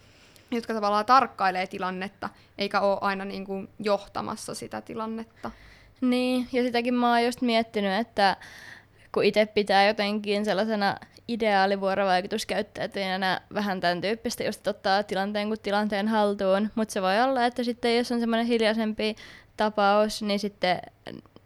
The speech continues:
Speaker 2: saattaakin ajatella, että tämmöset suupaltit onkin vähän ärsyttäviä, että vois antaa vähän tilaa muille ja
Speaker 1: Totta.
Speaker 2: näin poispäin. Jos sulla, kuulija, on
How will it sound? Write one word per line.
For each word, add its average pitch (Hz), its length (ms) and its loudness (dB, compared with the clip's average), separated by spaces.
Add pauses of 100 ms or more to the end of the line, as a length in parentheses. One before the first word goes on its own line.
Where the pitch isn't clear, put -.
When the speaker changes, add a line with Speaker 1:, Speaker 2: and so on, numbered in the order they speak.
Speaker 2:
saattaakin 196 580 -4
ajatella, 185 460 0
että 196 360 -2 (520)
tämmöset 196 520 -2 (260)
suupaltit 185 640 0
onkin 185 220 0
vähän 202 220 0
ärsyttäviä, 220 720 2
että 254 220 -4
vois 202 180 2
antaa 208 280 2
vähän 208 220 0
tilaa 170 320 -4
muille 202 420 0
ja 214 160 2
Speaker 1:
Totta. 214 240 -10
Speaker 2:
näin 202 280 -2
poispäin. 226 540 0 (1120)
Jos - 560 -4 (280)
sulla, 254 520 0 (120)
kuulija, 214 520 0
on 202 340 -4